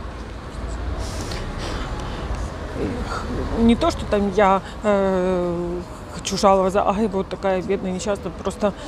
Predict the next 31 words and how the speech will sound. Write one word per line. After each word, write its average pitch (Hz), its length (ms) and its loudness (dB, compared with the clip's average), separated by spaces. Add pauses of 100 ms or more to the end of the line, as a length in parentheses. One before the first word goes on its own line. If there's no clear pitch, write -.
(200)
э, 208 120 6
знаете, 220 400 2
не, 202 140 2
не 214 280 4
хотелось 208 520 2
бы 196 180 2
это 196 300 2
всё, 202 340 4 (420)
это, 196 240 2
м, 175 760 0 (140)
упустить, - 680 2 (100)
да. 208 260 6 (840)
Всё, 196 600 2
чтоб 185 300 -4
оно 185 220 2
ничего, 180 560 0
не 185 200 0
дай 180 140 4
бог, 175 340 0
не 180 180 0
усугублялось, 185 840 2
а 170 340 0 (340)
как 180 180 -4
можно 185 460 0 (400)
раньше, 190 500 4
допустим, 175 580 -2
взять 185 380 4 (2750)
и 220 60 10
решить 208 400 4
эту 202 200 4
проблему. 190 520 6